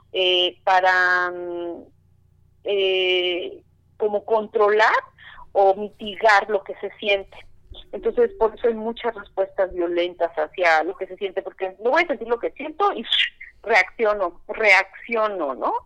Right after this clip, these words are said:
Eh, con, con episodios de violencia. Entonces, ha habido, eh,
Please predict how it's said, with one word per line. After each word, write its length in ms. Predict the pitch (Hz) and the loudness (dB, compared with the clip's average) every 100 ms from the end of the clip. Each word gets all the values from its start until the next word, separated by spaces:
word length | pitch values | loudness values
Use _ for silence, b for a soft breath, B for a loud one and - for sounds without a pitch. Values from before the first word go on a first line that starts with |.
| - | -6
Eh, 340 | 190 175 170 | 0 0 0
con, 240 | - 180 170 | -2 -2 -4
con 300 | - 185 175 | -6 -6 -6
episodios 420 | - - - 185 | -12 -12 -6 -4
de 60 | 180 | -4
violencia. 280 | 160 160 180 | -6 -6 -8
Entonces, 300 | 190 196 214 B B B B B - | -8 -8 -8 B B B B B -2
ha 80 | 226 | 0
habido, 600 | 233 233 233 208 - - | 0 0 2 4 0 -6
eh, 560 | - 180 165 160 156 160 | -6 -2 0 0 -4 -8